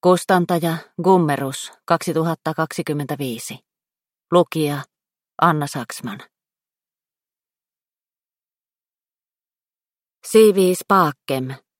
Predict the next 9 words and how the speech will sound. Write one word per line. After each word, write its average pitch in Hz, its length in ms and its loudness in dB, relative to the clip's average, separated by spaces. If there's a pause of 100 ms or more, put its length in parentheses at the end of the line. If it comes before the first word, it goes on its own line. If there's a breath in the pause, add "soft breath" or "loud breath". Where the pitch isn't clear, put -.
(160)
para 170 360 2
bellum. 127 440 -4 (1500)
Flavius 180 640 2
Vegetius 160 540 0
Renatus, 147 840 -6 (600)
epitoma 156 680 2
rei 156 180 -4
militaris, 151 880 -6 (280)
kolmesataayhdeksänkymmentä. 127 1800 -4